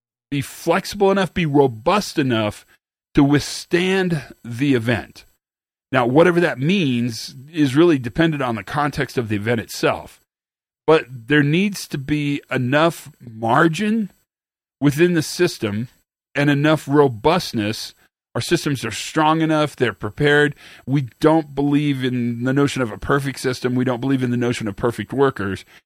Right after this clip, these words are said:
And so we build systems that are by design loaded with recoverability. So the rumble strip is a great idea of that. The rumble strip, when you drive along and you drift in your car towards the edge of the road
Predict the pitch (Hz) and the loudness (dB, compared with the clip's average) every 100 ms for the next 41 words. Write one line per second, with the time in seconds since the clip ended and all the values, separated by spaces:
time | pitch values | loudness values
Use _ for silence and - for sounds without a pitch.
0 | _ - - 160 151 135 107 127 165 165 | _ -6 0 4 4 4 0 0 2 0
1 | - 156 - 143 127 131 117 - 117 117 | -4 -6 -4 -6 -2 0 0 0 0 0
2 | 117 107 127 139 147 117 117 104 104 131 | -2 -6 -2 0 0 -2 -4 -4 -2 0
3 | 139 131 113 107 107 _ _ _ _ _ | 0 0 0 -2 -6 _ _ _ _ _
4 | _ _ 123 139 156 165 143 127 131 - | _ _ 0 6 6 6 2 0 -2 -2
5 | 123 107 113 104 95 101 87 78 - _ | -4 0 0 0 -4 -4 -6 -10 -20 _
6 | _ _ _ _ _ _ _ _ - - | _ _ _ _ _ _ _ _ -16 0
7 | 156 135 151 147 - 107 - 98 101 123 | 2 4 4 2 -2 -4 -4 -8 -2 0
8 | 117 104 107 101 87 80 104 113 127 151 | 2 0 0 -4 -6 -12 -8 0 2 2
9 | 156 - 139 - - - _ 123 127 104 | 0 2 2 2 -10 -20 _ 2 2 4
10 | 131 135 151 143 135 135 120 110 101 - | 4 4 2 2 2 2 2 0 -2 -6
11 | 139 165 - 135 135 127 - 135 127 120 | -4 -4 -4 -4 -2 -4 -2 0 2 0
12 | - 117 104 104 127 123 110 98 113 147 | -2 -4 -4 -4 -2 -4 -4 -6 0 2
13 | 131 117 | 4 2